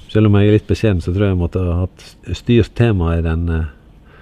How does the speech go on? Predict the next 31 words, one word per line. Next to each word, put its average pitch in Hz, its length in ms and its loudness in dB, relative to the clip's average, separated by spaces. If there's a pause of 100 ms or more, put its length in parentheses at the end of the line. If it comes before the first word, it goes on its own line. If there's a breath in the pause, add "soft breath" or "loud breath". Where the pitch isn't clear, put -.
(640 loud breath)
middagen. 92 520 0
Men 110 120 0
det 110 100 2
er 107 40 2
vel 107 160 0
de 107 120 6
tre 104 460 2
som 85 240 -4
jeg 80 180 -2
har 82 240 -4
tettest 95 400 -6
forhold 90 360 -2
til. 76 160 -2
Kjetil 95 500 -2
i 87 60 0
forhold 90 360 -4
til 82 160 -4
når 80 100 -4
jeg 76 80 -2
var 76 100 -6
spiller, 135 400 0
og 107 280 -2
Ronny 85 520 0
i 85 100 -4
forhold 87 420 -6
til 80 280 -4
jobben 87 260 -2
i 80 60 0
Strømsgods 92 580 -4
over 82 160 -2
tid. 135 340 2